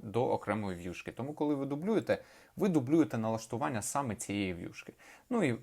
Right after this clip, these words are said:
можете видалити. Якщо ми зайдемо в Edit, то у нас відкривається ось таке меню. Ми зараз, е, дивіться, тут можна створити, як я і сказав, є певні влас-, е,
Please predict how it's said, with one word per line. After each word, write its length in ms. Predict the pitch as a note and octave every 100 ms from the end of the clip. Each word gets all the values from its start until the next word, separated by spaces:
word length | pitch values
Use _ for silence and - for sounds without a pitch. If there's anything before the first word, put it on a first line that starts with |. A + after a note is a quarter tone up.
| -
можете 320 | C3 D3+ A2+
видалити. 520 | F#2 F2 - - - - - - -
Якщо 220 | - F3+
ми 100 | E3
зайдемо 380 | D3+ C#3+ D#3 D3
в 80 | D#3
Edit, 340 | G#3+ E3 - -
то 120 | -
у 180 | C#3+ A#2
нас 280 | A#2 C#3+ -
відкривається 640 | G#2 - G2+ A#2+ B2 - -
ось 180 | A#2 -
таке 260 | - - G#2+
меню. 300 | F2 E2+ - - - - -
Ми 360 | B2+ G3+ A3 - _ _
зараз, 640 | B2 A2 C3+ E3 C3 - A#2+
е, 420 | G#2+ G2+ G2+ G2 F#2+ - - _ _ B2
дивіться, 460 | A#2 A#2+ - C3+
тут 440 | - - D#3 D#3 - - -
можна 640 | C3+ C#3+ C3+ B2 A#2 - - _ _ _ -
створити, 720 | - - C3 C3 B2+ B2+ A#2+
як 280 | A2 B2 B2
я 60 | C3
і 40 |
сказав, 380 | - B2+ B2+ G#2+
є 140 | B2
певні 340 | B2+ C#3 C3 A#2+
влас-, 280 | A#2 A#2 -
е, 340 | A2+ G#2+ G#2+